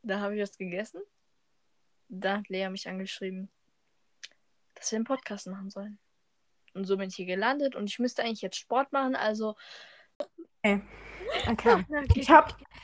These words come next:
Speaker 2: <laughs> ich hab dich übrigens nicht gehört. Ich hab mein Headset aus.
Speaker 1: Ja, ich
Speaker 2: Ähm,
Speaker 1: weiß, dass du
Speaker 2: gehabt.
Speaker 1: mich gehört hast.
Speaker 2: Na, ich hatte mein Headset aus, weil ich konnte sonst die Musik <laughs> nicht hören. Okay. Was, ähm, was hast du so erzählt? Hm?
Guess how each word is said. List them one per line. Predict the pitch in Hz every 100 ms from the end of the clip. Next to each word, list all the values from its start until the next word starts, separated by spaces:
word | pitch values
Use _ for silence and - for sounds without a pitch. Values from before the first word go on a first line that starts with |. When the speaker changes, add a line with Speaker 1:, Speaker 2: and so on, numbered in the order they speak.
| - - - -
Speaker 2:
<laughs> | - - - - - -
ich | -
hab | 262
dich | 247 247
übrigens | 262 240 262
nicht | 233 -
gehört. | 247
Ich | -
hab | 226
mein | 226
Headset | 226 - -
aus. | 208 220 - - - - -
Speaker 1:
Ja, | 202
ich | 196
Speaker 2:
Ähm, | 202
Speaker 1:
weiß, | 254
dass | 453 196
du |
Speaker 2:
gehabt. | 202 226
Speaker 1:
mich | -
gehört | 233 240 214 226 240
hast. | 262 - - _ - -
Speaker 2:
Na, | 269
ich | 285
hatte | 320 277
mein | 254
Headset | 254 240 233
aus, | 175 208
weil | 226
ich | 220
konnte | 233 226 240
sonst | 226 220
die | 220
Musik | 214 214 247
<laughs> |
nicht | 311 285
hören. | 294 240 330 320 339 339 - 339 294 -
Okay. | 254 254 247 208 - - - -
Was, | 277 - -
ähm, | 247 254
was | 285
hast | 302 -
du | 254
so | 233
erzählt? | 214 208 - 208 208 233
Hm? | 247